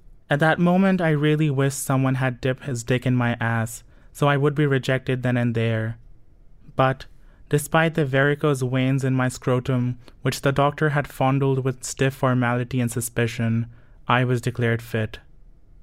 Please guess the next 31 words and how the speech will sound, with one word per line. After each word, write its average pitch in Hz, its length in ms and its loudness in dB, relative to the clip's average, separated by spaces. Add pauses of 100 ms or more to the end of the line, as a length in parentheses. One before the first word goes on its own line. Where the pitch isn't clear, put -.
(960)
The 143 100 -2
three 180 240 2
boys 147 480 0
with 139 160 -4
T 147 180 0
U 139 140 2
F 127 160 -2
stamped 127 360 -4
on 131 120 0
their 123 160 0
forms 120 440 -2
were 123 200 -2
asked 117 300 -2
to 123 60 -2
leave. 110 440 -2 (1200)
The 151 80 2
fit 175 300 0
boys 160 400 2
hugged 143 280 -2
and 135 160 0
congratulated 127 720 0
one 123 220 0
another 117 440 0
for 120 160 -4
having 127 360 0
made 123 180 0
it 120 160 -4
through 123 200 -2
the 120 80 -6
first 117 380 -2
round. 110 400 -2